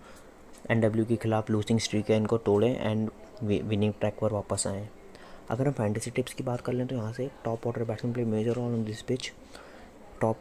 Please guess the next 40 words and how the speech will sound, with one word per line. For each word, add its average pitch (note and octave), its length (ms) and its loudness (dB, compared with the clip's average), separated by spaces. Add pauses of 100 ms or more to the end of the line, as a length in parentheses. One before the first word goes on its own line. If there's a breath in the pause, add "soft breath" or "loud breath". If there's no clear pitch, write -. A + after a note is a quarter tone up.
top B2 200 4
order B2+ 180 4
batsman B2 340 2
ज़रूर A2+ 300 4
लेना B2 220 2 (580)
अपनी, A#2+ 200 0
मैं A2+ 240 2
अपनी A2 260 0
team A2 180 0
में B2+ 220 2 (280)
ज़्यादा G#2 240 2
से G#2+ 60 0
ज़्यादा A2+ 240 0
अच्छा - 540 -2
परफॉर्म A2 320 2
आपको A2+ 140 -4
करके - 240 -2
दे G#2+ 120 4
सकते - 280 -6
हैं। G#2 140 -6 (600 loud breath)
अगर B2+ 140 0
हम C#3 80 2
की B2 160 0
players C3+ 240 0
के - 80 -2
बारे C#3 180 2
में C3+ 80 0
बात B2+ 140 -2
कर - 120 -4
लें C3+ 60 -2
तो C#3 80 -4
आर्ट A#2+ 140 -4
Fletcher, B2 440 -2
Regis, A#2 400 -2
Alexis, A#2 420 -2
Cyrus A#2 300 0
Jackson, C#3+ 400 -2 (380)
ये A2+ 120 4
हो A2+ 100 6
गए A#2+ 80 4